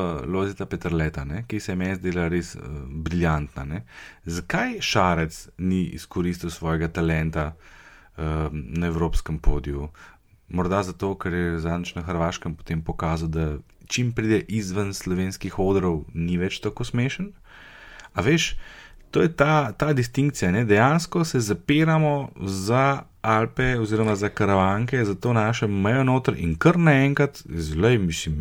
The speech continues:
Mladina piše o zunanjih sovražnikih, k, k, k leta ne vem katerega, petinsedemdeset, razumeš, takrat, ke, ke je šlo, ke je šlo zares, ke je šlo zares, ta prvič zares,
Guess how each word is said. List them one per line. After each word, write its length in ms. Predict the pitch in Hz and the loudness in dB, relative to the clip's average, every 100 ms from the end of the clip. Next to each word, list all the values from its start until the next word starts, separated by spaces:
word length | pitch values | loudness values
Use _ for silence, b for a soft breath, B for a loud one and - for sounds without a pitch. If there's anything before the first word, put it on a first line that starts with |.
| 78 | 2
Mladina 480 | 85 82 110 131 | 4 4 2 0
piše 360 | 107 - 123 127 | 0 0 2 4
o 140 | 113 | 6
zunanjih 440 | 104 104 92 95 117 | 6 4 4 4 2
sovražnikih, 720 | 110 101 104 110 104 87 80 | 4 6 6 6 4 0 0
k, 180 | - 90 | -2 -2
k, 200 | - 120 | -2 -4
k 200 | - 135 | 2 4
leta 400 | 127 117 120 127 | 6 4 4 4
ne 100 | 120 | 6
vem 160 | 117 117 | 4 4
katerega, 400 | 117 113 90 80 - | 4 4 4 2 0
petinsedemdeset, 840 | 110 - 107 - 107 104 90 78 | 0 0 0 4 6 6 4 0
razumeš, 420 | 78 78 95 80 - | 0 0 2 2 0
takrat, 320 | 82 92 82 | -2 -2 0
ke, 260 | - 87 82 B B B B B | 2 2 2 B B B B B
ke 140 | - 87 | -4 -2
je 60 | |
šlo, 260 | 80 87 87 | 0 2 4
ke 160 | 78 - | 2 0
je 40 | |
šlo 200 | 82 90 85 | 0 2 4
zares, 320 | 85 85 78 | 6 6 4
ke 140 | - | 2
je 40 | 80 | 2
šlo 180 | 87 | 4
zares, 240 | 85 85 82 | 6 6 4
ta 120 | - | 2
prvič 260 | 82 98 90 | 6 6 8
zares, 400 | 87 87 78 - | 8 6 6 2